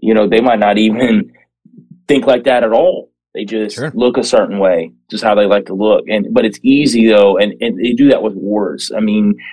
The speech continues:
Speaker 1: it's, it's simple. Like you said, it, it's, you know, you put, you put these boxes in, and think about it. Like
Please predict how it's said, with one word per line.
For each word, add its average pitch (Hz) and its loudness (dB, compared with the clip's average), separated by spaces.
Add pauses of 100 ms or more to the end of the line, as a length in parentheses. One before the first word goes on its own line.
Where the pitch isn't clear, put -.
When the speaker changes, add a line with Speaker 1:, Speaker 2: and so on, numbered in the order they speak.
(200)
Speaker 1:
it's, - -4
it's - 0
simple. 127 0 (140)
Like - -2
you 98 0
said, 98 2
it, 95 2
it's, 92 -4
you 104 2
know, 95 -2
you 95 -2
put, 117 2
you 107 -2
put - -2
these 107 0
boxes 107 0
in, 107 -2
and 107 -6
think 127 -2
about 107 2
it. 92 -2
Like 98 -4